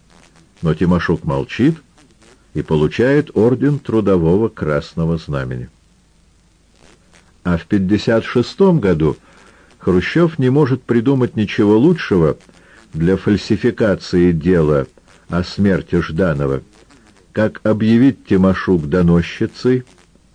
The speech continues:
по вине которой якобы арестовали невинных врачей. Тимошук начинает возмущаться,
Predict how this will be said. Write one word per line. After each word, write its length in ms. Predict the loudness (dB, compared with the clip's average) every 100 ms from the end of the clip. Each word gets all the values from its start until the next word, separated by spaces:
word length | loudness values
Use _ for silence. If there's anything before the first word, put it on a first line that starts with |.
| _ -4
по 80 | 0
вине 340 | 2 2 0
которой 500 | 0 -2 2 2 4
якобы 560 | 2 0 0 0 2 0
арестовали 760 | 0 -2 -2 -4 -2 0 2 2
невинных 680 | 2 4 4 2 0 -2
врачей. 480 | -4 -4 -4 -6 -8 -12 _ _ _ _ _ _ -20 _ -4
Тимошук 500 | 0 0 2 -2 0
начинает 560 | -2 -2 0 0 -2 -2
возмущаться, 920 | -4 -2 -6 -4 -2 -2 -2 -2 -2